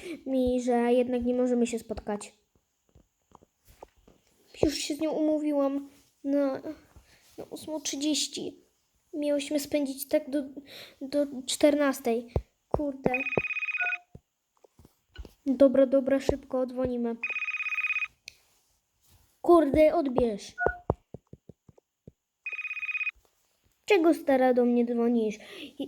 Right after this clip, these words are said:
jestem już w drodze autobusem do ciebie. Nie mam tu internet. Bip. Kurde, rozłączyła się. O, ja nie mogę. Jak mnie coś zaraz trafi, ja do, do tego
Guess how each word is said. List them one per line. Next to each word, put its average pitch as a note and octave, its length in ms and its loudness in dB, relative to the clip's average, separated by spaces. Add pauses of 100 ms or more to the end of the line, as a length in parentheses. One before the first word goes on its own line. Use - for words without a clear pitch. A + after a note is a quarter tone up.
jestem E4 460 2
już D#4+ 180 0
w C#4 120 0
drodze E4 640 4
autobusem D#4+ 600 4
do B3+ 120 4
ciebie. G#3 380 0 (320)
Nie E4 200 4
mam E4 200 2
tu D#4+ 80 4
internet. C#4+ 640 2 (600)
Bip. E4+ 680 6 (880)
Kurde, C4+ 540 2
rozłączyła C#4 880 2
się. B3+ 580 0 (640)
O, A#3+ 60 -4 (220)
ja C4+ 240 -2
nie C4 280 0
mogę. B3+ 920 -2 (1160)
Jak C4+ 160 -2
mnie C#4 180 -6
coś C4+ 180 -10
zaraz C4+ 380 -6 (120)
trafi, C4+ 380 -12
ja B3+ 160 -6
do, B3 120 -16 (140)
do C#4 80 2 (140)
tego - 340 -10